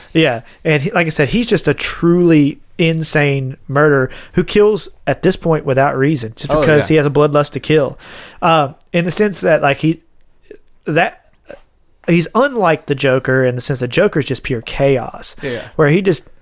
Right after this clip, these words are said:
Speaker 1: doesn't necessarily need to kill, he just likes to create chaos, whereas Cletus just wants to kill. Like, he
Speaker 2: Mm-hmm.
Speaker 1: wants to kill things.
Speaker 2: Is there a character you can compare him to in D C?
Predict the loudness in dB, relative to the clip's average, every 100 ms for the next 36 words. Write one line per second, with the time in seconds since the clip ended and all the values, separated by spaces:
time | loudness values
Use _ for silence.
0 | -2 -2 0 -4 -4 -4 -6 0 2 4
1 | 2 0 0 0 -4 -2 0 0 0 -2
2 | -2 -6 -12 -16 -18 -10 0 0 0 0
3 | 0 -2 -6 -6 -10 -16 -10 0 0 0
4 | -10 -20 -12 -4 0 0 2 0 -2 -2
5 | 0 0 -2 -12 -14 -16 -18 -20 -14 -6
6 | -2 2 0 0 -2 -2 -4 -2 -2 -2
7 | -2 -4 -2 -2 -4 -2 -2 -2 -6 -8
8 | -8